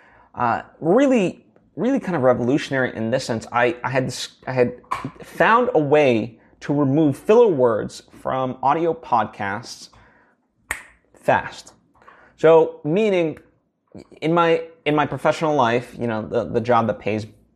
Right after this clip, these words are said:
the, my, my, um, my rent and so forth, I edit podcasts, right,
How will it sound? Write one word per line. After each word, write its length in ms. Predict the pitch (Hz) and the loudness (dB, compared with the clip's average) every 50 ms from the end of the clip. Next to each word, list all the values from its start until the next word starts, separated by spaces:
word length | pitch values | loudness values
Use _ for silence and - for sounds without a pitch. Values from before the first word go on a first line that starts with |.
| _ _ _ _ _ _ - | _ _ _ _ _ _ -8
the, 340 | 127 123 117 95 98 101 - - | -4 -2 0 0 0 -2 -6 -6
my, 380 | 117 120 107 104 107 107 107 - - | -6 -4 -2 -2 -4 -4 -6 -8 -10
my, 440 | 107 107 98 98 110 110 - - _ _ - | -10 -8 -8 -8 -8 -8 -10 -12 _ _ -14
um, 380 | - - - 50 - 110 107 - - _ _ _ _ _ _ _ _ _ _ - | -12 -10 -10 -10 -10 -12 -14 -16 -20 _ _ _ _ _ _ _ _ _ _ -4
my 120 | - 104 | -2 0
rent 280 | 107 120 135 139 135 - | 2 2 2 0 0 -2
and 100 | 120 113 | -4 -2
so 200 | - 175 190 185 | 2 2 2 2
forth, 340 | 185 - 139 135 127 123 123 - - - - - - - _ _ - _ _ _ _ - - - - - - - - _ _ _ _ _ _ _ - | 2 0 2 4 4 4 2 -2 -12 -14 -14 -14 -14 -16 _ _ -20 _ _ _ _ -20 -20 -20 -20 -20 -20 -20 -20 _ _ _ _ _ _ _ 0
I 360 | 123 131 139 139 135 131 131 - - | 2 2 2 2 0 0 -2 -2 -2
edit 220 | 117 123 123 - | 0 0 0 2
podcasts, 580 | - 214 208 - - - 120 82 - - - - | 2 2 2 2 0 -4 -10 -10 -10 -8 -4 -2
right, 220 | 104 120 120 - | -2 -2 -2 -6